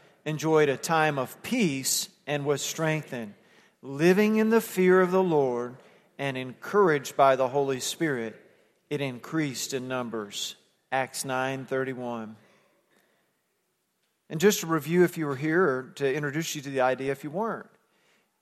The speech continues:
you know, the Holy Spirit said to me, "This is where we're at as a church in Southview.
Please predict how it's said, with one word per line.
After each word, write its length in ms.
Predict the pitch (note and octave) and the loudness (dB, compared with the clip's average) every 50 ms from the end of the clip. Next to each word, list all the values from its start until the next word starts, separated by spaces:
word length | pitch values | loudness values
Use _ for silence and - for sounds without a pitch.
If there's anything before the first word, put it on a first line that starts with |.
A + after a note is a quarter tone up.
| _ _ _ _ - | _ _ _ _ -16
you 120 | F#3+ - | -8 -6
know, 80 | E3 E3+ | -2 0
the 80 | E3 | 2
Holy 180 | D#3+ G#3 A3 F#3 | 6 6 6 6
Spirit 320 | - - A#3 A#3+ A3+ - | 4 2 2 2 4 4
said 160 | - - F3+ E3 | 4 2 0 0
to 80 | D#3+ | 0
me, 140 | D#3+ D#3+ D#3 | 0 -2 0
"This 260 | C#3+ F3 A3+ - - | 2 2 0 0 -2
is 160 | E4 G#3 - | -4 -6 -4
where 160 | F#3+ G#3 G#3 G3 | 0 0 2 2
we're 220 | F#3+ F#3+ F#3 F3 | 2 2 4 4
at 240 | F3+ A3+ C#4 A#3+ D3 | 4 4 2 2 0
as 160 | C#3 B2+ - | -2 -4 -6
a 40 | D3 | -10
church 360 | - - A3+ A3+ G#3+ F3+ - | -8 -4 -2 -2 -2 -4 -6
in 80 | D#3+ D3+ | -8 -6
Southview. 420 | - - F#3 F#3+ G3 F#3 - C#3+ | -4 -2 0 0 0 -2 -6 -8